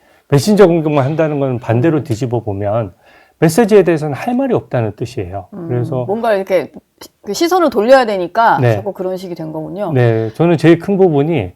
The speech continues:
Speaker 2: 예.
Speaker 1: 증여세 부분입니다.
Speaker 2: 증여세
Speaker 1: 왜냐하면
Speaker 2: 부분.
Speaker 1: 그 국민 앞에서 처음엔 출판 기념회 얘기도 안 하다가
Speaker 2: 네.
Speaker 1: 돈이 너무 비니까 출판 기념회에서 돈을 벌었다라고 하다가 이제는 또 돈이 비니까 인사청문회 자리에 와서 처갓집에서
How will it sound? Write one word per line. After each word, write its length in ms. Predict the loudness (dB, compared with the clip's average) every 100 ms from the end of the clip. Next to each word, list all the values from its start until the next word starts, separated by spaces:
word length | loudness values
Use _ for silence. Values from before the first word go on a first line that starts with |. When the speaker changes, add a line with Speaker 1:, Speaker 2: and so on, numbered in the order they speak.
| -6
Speaker 2:
예. 220 | -4 -4 -12 _ _ _ _ _ -4
Speaker 1:
증여세 560 | 4 6 6 4 0
부분입니다. 720 | 0 -6 -8 -8 -12 -16 -20 -12
Speaker 2:
증여세 220 | -2 0
Speaker 1:
왜냐하면 440 | 2 2 0 -2
Speaker 2:
부분. 160 | -6 -10
Speaker 1:
그 180 | -6 -4 -2
국민 260 | 2 4
앞에서 400 | 4 2 -2 -4
처음엔 320 | -4 -4 -4
출판 340 | -6 -8 -6 -4
기념회 340 | -2 -2 0
얘기도 280 | 0 -2 -4
안 160 | -6 -4
하다가 440 | -4 -6 -8 -4
Speaker 2:
네. 220 | -4 -4 -10 _ _ 0
Speaker 1:
돈이 260 | 4 6
너무 260 | 4 2 0
비니까 360 | 0 -2 -2
출판 320 | -6 -8 -6 -4
기념회에서 420 | -4 -2 -4 -6
돈을 260 | -8 -6
벌었다라고 640 | -4 -6 -6 -6 -6 -6 -8
하다가 460 | -8 -8 -8 -8 -12 _ _ _ _ 0
이제는 320 | 4 4 4
또 160 | 2 2
돈이 280 | 2 2 2
비니까 420 | 0 -2 -2 -2 -4
인사청문회 560 | -4 -4 -4 -4 -4 -4
자리에 280 | -4 -4
와서 480 | -4 -4 -6 -6 -8 _ _ _ _ _ _
처갓집에서 1040 | -4 4 4 4 2 2 2 2 0 -2